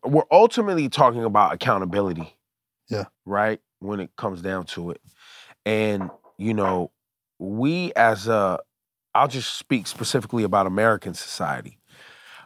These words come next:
Speaker 1: have become so accustomed to giving our power away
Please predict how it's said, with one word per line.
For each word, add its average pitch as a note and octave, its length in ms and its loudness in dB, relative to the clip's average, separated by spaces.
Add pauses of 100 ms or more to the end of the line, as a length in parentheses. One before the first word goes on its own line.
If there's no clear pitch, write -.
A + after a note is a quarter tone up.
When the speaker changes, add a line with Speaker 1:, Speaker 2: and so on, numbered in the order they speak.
(180)
Speaker 1:
have C#3 200 4
become D3+ 300 2
so F#3 280 4
accustomed E3+ 640 0
to - 160 -2
giving C3 480 2
our A#2+ 320 8
power B2+ 640 6
away G2+ 720 2